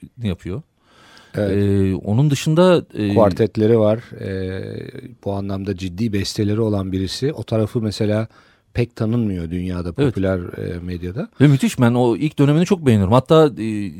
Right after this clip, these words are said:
Speaker 1: tabii ki benim için kovboy filmlerindeki temalar çok önemlidir ama, e, hani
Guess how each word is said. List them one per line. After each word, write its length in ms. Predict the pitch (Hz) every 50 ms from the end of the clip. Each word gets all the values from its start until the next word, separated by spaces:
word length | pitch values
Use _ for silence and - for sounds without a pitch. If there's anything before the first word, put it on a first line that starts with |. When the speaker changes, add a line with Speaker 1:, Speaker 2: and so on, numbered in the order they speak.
| 104 95 -
Speaker 1:
tabii 220 | - 139 143 160
ki 100 | - 113
benim 180 | 110 107 110 104
için 260 | - - 110 101 -
kovboy 380 | - - - 113 107 107 104 98
filmlerindeki 720 | - 107 104 101 101 101 101 101 98 98 - - 95 95
temalar 360 | - 110 104 104 101 101 95
çok 160 | - 120 107
önemlidir 380 | 104 98 95 92 95 113 165 190
ama, 240 | 175 151 147 156 - _ _ _ _ _ _ _ _ _ _ -
e, 280 | 95 92 87 85 73 64 - - - - - - - -
hani 360 | 104 117 123 117 107 -